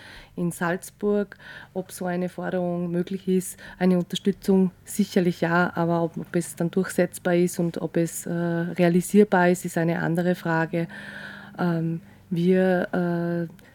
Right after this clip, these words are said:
sehen aber auch andere Möglichkeiten, wie man die Kulturszene fördern kann, sei es jetzt, dass man, ähm, Kunst und Kultur in Wohnquartiere,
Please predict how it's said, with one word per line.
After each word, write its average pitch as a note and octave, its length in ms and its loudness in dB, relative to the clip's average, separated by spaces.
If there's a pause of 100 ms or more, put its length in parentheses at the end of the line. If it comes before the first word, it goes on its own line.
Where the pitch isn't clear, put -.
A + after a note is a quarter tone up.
(160)
sehen F#3 320 2
aber F3+ 220 2
auch F3 120 2
andere F#3 380 4
Möglichkeiten, F#3 800 2
wie F3+ 100 0
man F3+ 180 4
die F3+ 80 2
Kulturszene F#3 840 2
fördern E3+ 380 0
kann, E3+ 260 -2
sei - 220 -2
es F3+ 180 -4
jetzt, - 320 -4
dass F3+ 220 -2
man, F3 300 2 (380)
ähm, E3+ 760 -2 (100)
Kunst - 360 0
und F#3 140 4
Kultur F#3 480 0
in F#3 380 2
Wohnquartiere, F3+ 1300 2